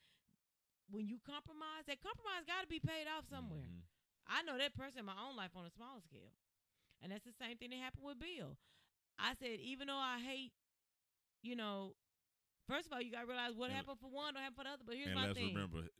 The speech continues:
Speaker 2: that. Let's remember who record he wanted to break.
Speaker 1: But, uh, but here's my thing,
Speaker 2: Eddie
Speaker 1: though.
Speaker 2: Robinson of Grambling, the black coach.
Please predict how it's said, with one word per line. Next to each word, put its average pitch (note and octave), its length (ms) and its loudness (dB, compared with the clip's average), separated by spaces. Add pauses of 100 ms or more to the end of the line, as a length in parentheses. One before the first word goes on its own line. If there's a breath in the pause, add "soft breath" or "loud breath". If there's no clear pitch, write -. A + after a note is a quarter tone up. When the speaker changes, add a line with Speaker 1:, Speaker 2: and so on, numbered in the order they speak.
Speaker 2:
that. F2+ 180 -2 (300)
Let's G#2+ 200 -4
remember G2+ 300 -4
who F2+ 160 0
record E2+ 340 -2
he D#2+ 100 -4
wanted D2+ 260 -4
to C#2+ 60 -6
break. C#2+ 320 -4 (840 soft breath)
Speaker 1:
But, G#3+ 80 2
uh, A3 120 0
but A3+ 120 0
here's B3 200 -2
my A3 160 -4
thing, F#2 120 -2
Speaker 2:
Eddie F2 140 4
Speaker 1:
though. E2+ 140 4
Speaker 2:
Robinson E2+ 340 0
of D#2 140 0
Grambling, E2 400 -2
the D#2 80 -2
black E2+ 400 0
coach. D2 240 -4